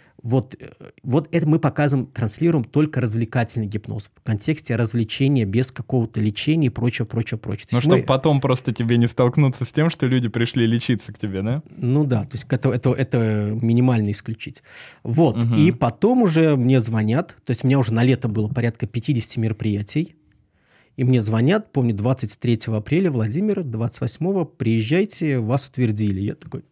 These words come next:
Speaker 1: "Офигеть". В итоге
Speaker 2: Мгм.
Speaker 1: приехал, э, и, м, вот ко мне все приходили, причём приходили даже известные политики,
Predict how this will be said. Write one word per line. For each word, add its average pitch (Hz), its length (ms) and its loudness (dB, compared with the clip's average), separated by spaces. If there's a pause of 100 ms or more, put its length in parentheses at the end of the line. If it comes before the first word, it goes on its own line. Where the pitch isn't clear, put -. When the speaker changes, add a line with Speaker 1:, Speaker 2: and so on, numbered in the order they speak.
(800)
Speaker 1:
"Офигеть". 104 640 0 (380)
В 139 60 0
итоге 127 220 4
Speaker 2:
Мгм. 110 80 0
Speaker 1:
приехал, 196 880 2
э, 135 60 2
и, 151 160 2
м, 160 340 2
вот 151 300 -2
ко 127 120 0
мне 131 180 4
все - 180 0
приходили, 139 520 0
причём 120 320 -2
приходили 120 500 2
даже 110 340 0
известные 113 460 0
политики, 117 680 -2